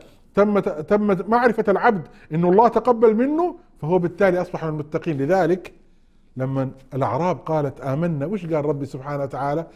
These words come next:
"قالت الأعراب آمنا، قل لم تؤمنوا ولكن قولوا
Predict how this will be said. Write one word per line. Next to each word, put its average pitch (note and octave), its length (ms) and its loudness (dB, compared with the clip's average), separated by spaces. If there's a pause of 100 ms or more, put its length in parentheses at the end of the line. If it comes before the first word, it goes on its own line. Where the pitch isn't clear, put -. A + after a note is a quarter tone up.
(220)
"قالت F#3 360 4
الأعراب E3 500 2
آمنا، D#3+ 680 -2 (440)
قل G3+ 280 6
لم C#4+ 200 6
تؤمنوا B3+ 640 4
ولكن C4+ 380 4
قولوا C4 500 4